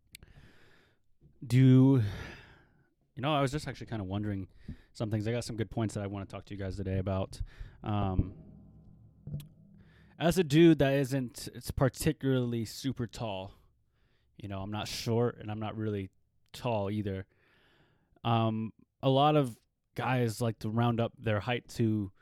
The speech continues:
six foot, like, the, the magic number or whatever. They, they, you know, that's the magic number to some. And it occurred to me, do women or girls or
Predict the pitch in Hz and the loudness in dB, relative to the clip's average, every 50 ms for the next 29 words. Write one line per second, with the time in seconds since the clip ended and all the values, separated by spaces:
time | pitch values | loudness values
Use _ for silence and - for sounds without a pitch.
0 | _ _ _ - - - 160 - - - - 156 147 131 107 117 110 - - 120 | _ _ _ -8 -2 -2 -2 -2 -2 -2 4 6 6 6 6 4 0 -2 0 0
1 | 113 110 107 110 113 117 120 123 123 117 117 117 117 120 113 113 110 104 98 101 | 0 0 0 0 0 2 2 2 0 0 -2 -4 -4 -2 0 0 2 2 2 2
2 | 95 95 95 98 95 98 104 101 101 101 98 101 101 104 107 107 110 113 117 110 | 2 4 2 2 2 2 2 2 2 2 2 0 0 -2 -4 -6 -6 -4 -4 -4
3 | 107 107 101 107 113 113 - - 117 107 110 107 104 107 98 - 117 113 113 101 | -4 -4 -2 0 0 -2 -2 -4 -2 0 0 0 0 -2 -2 -2 -2 -2 0 0
4 | 104 98 92 98 - - 110 104 95 92 - _ _ _ _ _ _ _ _ _ | 0 -2 -2 -4 -8 -6 -6 -4 -4 -6 -8 _ _ _ _ _ _ _ _ _
5 | _ _ _ _ _ - - 131 135 131 127 123 123 127 120 113 107 113 - _ | _ _ _ _ _ -6 -2 2 4 4 4 4 2 0 -2 -4 -6 -8 -16 _
6 | _ _ _ _ _ _ _ _ _ _ _ _ _ _ _ _ _ _ _ _ | _ _ _ _ _ _ _ _ _ _ _ _ _ _ _ _ _ _ _ _
7 | _ _ _ _ - 147 143 135 - 202 233 247 190 156 151 147 135 127 123 120 | _ _ _ _ 4 4 6 6 10 8 8 8 8 6 6 6 6 6 4 2
8 | - _ _ _ _ - _ _ _ _ _ _ _ _ _ _ _ _ _ _ | 0 _ _ _ _ -20 _ _ _ _ _ _ _ _ _ _ _ _ _ _
9 | _ _ _ _ _ _ - 117 127 143 143 135 131 160 190 214 247 247 220 202 | _ _ _ _ _ _ -10 -2 2 2 2 4 2 0 0 2 2 2 2 2
10 | 190 185 170 151 - - _ _ _ _ _ _ _ _ _ _ _ - 139 139 | 0 -2 -4 -6 -8 -12 _ _ _ _ _ _ _ _ _ _ _ -2 0 0
11 | 127 120 - 147 156 156 151 147 147 139 123 127 120 113 | 0 2 4 6 6 8 8 6 6 4 2 0 -4 -4